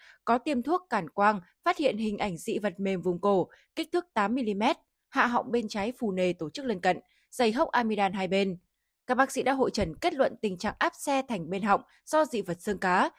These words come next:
chỉ định phẫu thuật lấy dị vật. Bác sĩ chuyên khoa một Doãn Chiến Thắng, khoa ung bướu hai Bệnh viện Bãi Cháy đã tiến hành phẫu thuật bóc tách vùng cổ trái, lấy thành công mảnh xương nhỏ,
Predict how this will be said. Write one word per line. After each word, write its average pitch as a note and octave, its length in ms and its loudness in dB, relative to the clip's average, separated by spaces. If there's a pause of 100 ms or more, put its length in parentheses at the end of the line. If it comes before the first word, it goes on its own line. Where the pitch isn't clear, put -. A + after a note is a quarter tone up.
(160)
chỉ B3 140 2
định G3+ 160 2
phẫu B3+ 100 0
thuật G#3+ 240 -4
lấy F3 180 0
dị G3+ 140 -4
vật. F3 180 2 (680)
Bác C4+ 160 2
sĩ C#4 120 -6
chuyên B3 140 -2
khoa A3 100 -2
một F#3 260 -2
Doãn G3+ 180 0
Chiến G#3 180 -4
Thắng, G#3 260 -2 (240)
khoa D#4 140 2
ung C#4+ 120 2
bướu A#3+ 140 4
hai C4 220 0
Bệnh F3 160 -6
viện A2+ 200 -8
Bãi G#3+ 140 -2
Cháy A#3 320 -2 (220)
đã C#4 100 2
tiến C#4 160 -2
hành B3 160 -4
phẫu A#3+ 160 -4
thuật C4 260 -4
bóc D4+ 220 -2
tách F#4 240 -4
vùng F#3+ 180 -2
cổ E3+ 160 -2
trái, G3+ 320 0 (240)
lấy C4 160 6
thành A#3+ 200 4
công A#3 240 0
mảnh E3 180 -4
xương G#3 260 -4
nhỏ, F3+ 300 0